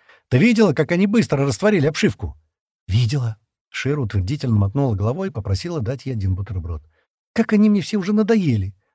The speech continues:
Поморщившись, проговорила она и медленно принялась есть. «Мне тоже», согласился Стэн. «Но ничего другого у нас нет». «Знаю».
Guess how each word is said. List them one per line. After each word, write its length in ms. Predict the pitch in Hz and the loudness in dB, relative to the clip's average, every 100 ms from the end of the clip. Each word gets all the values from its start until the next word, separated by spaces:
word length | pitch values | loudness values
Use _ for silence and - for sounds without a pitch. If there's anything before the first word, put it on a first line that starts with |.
| - | -4
Поморщившись, 600 | 120 123 143 - 101 98 | 0 0 0 -4 -6 -6
проговорила 520 | - 98 107 104 98 | -6 -2 0 0 -2
она 160 | 143 175 | -4 0
и 40 | |
медленно 400 | 104 139 151 151 | 0 0 -2 -6
принялась 600 | 156 196 180 98 104 - | -4 -4 -2 0 -2 -2
есть. 400 | 87 85 - - _ _ | -6 -6 -10 -18 _ _
«Мне 260 | - 113 127 | 2 4 4
тоже», 460 | 104 131 101 78 71 | 2 2 2 0 -10
согласился 580 | - 92 85 - 85 95 | -12 -8 -8 -8 -8 -8
Стэн. 300 | - 92 73 _ _ _ - | -8 -10 -10 _ _ _ 0
«Но 140 | 143 | 2
ничего 400 | 170 151 170 170 | 4 2 2 2
другого 480 | 147 156 175 165 110 | 2 2 4 4 4
у 100 | 127 | 2
нас 300 | 156 98 - | 2 2 2
нет». 260 | 151 113 - _ _ _ _ - - | 2 2 -2 _ _ _ _ -20 -14
«Знаю». 480 | 165 190 185 156 95 | -2 0 2 0 -2